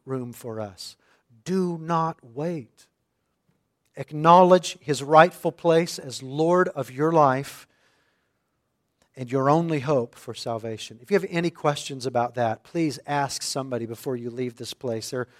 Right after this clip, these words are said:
people sitting all around you who, who would love to talk to you. The elders would love to talk to you. I would love to talk to you. Just don't leave here this morning with that issue not dealt with.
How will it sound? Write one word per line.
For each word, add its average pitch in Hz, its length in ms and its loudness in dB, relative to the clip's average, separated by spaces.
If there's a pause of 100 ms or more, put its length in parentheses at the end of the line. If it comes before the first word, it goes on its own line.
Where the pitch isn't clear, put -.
(160)
people 151 200 -8
sitting 147 300 -6
all 139 180 6
around 135 400 0
you 139 200 -4
who, 139 260 -8
who 127 140 -14
would 120 180 -8
love 135 180 2
to 139 80 -12
talk 135 320 -2
to 147 100 -16
you. 131 180 -4 (240)
The 127 100 -4
elders 143 340 2
would 139 120 -10
love 135 180 2
to 143 80 -14
talk 139 280 -2
to 139 120 -14
you. 131 80 -6
I 127 160 2
would 131 160 -4
love 131 160 2
to 139 80 -12
talk 131 300 -4
to - 100 -18
you. 127 60 -14
Just 127 220 -14
don't 147 260 -6
leave 135 260 -2
here 117 300 -4 (240)
this - 180 -10
morning 135 400 -4 (1700)
with - 60 -20
that 135 260 4
issue 123 580 2
not 123 380 -2
dealt 113 240 -4
with. 107 260 -14